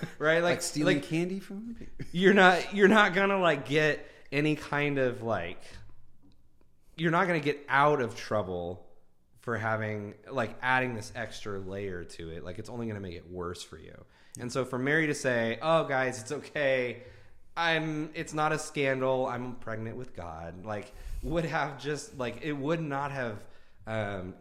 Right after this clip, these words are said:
Speaker 2: done what Richard Dawkins or some of these other popular atheists are suggesting. It would have, um, would have made it, like, ten times worse for her.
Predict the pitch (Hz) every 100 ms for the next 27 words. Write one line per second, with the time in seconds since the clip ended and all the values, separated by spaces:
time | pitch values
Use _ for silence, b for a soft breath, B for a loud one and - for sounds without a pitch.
0 | 107 117 113 120 110 101 95 104 101 90
1 | - 110 107 95 87 90 90 85 95 87
2 | 87 80 - 87 85 80 85 80 87 80
3 | - 78 - 76 85 87 85 80 78 80
4 | 85 82 80 - b b b - 82 76
5 | 76 76 76 _ _ _ _ _ _ _
6 | _ - 151 127 120 113 - 78 - 127
7 | 104 87 85 78 76 85 - - 78 -